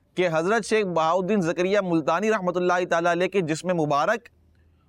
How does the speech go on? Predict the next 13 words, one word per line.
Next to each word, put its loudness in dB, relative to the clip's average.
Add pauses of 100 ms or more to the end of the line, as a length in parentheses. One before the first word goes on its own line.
(180)
और 2
लिबास 0
पर -2
किसी -4
शख्स -4
ने 0 (540)
उम्र 2
भर 0 (480)
मक्खी -2
को 2
बैठते 0
नहीं 0
देखा। -6